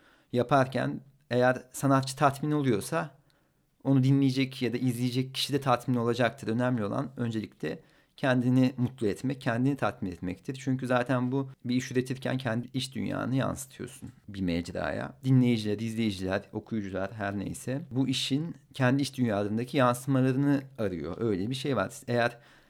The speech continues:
yeterince samimi bir şekilde bir işi üretmeyi başarırsan zaten sen tatmin oluyorsun.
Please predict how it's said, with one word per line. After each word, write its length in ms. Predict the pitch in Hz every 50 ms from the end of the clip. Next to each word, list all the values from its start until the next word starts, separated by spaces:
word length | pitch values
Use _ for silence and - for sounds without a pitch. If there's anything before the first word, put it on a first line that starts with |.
| _ _ -
yeterince 400 | 117 - - 123 123 131 131 127
samimi 480 | - - 127 123 123 127 131 139 135
bir 60 | 131
şekilde 560 | 131 - 110 110 - - 104 90 82 98 95 95 95 -
bir 120 | - 113 113
işi 220 | 110 - - 107
üretmeyi 400 | 113 117 113 - - 120 110 113
başarırsan 580 | 131 135 131 131 107 101 - - - 139 156 160 - - _ _
zaten 320 | - 120 117 113 - 120
sen 240 | 113 - 131 131 131
tatmin 320 | 131 95 - - - 98
oluyorsun. 460 | 95 87 87 87 90 - - - 143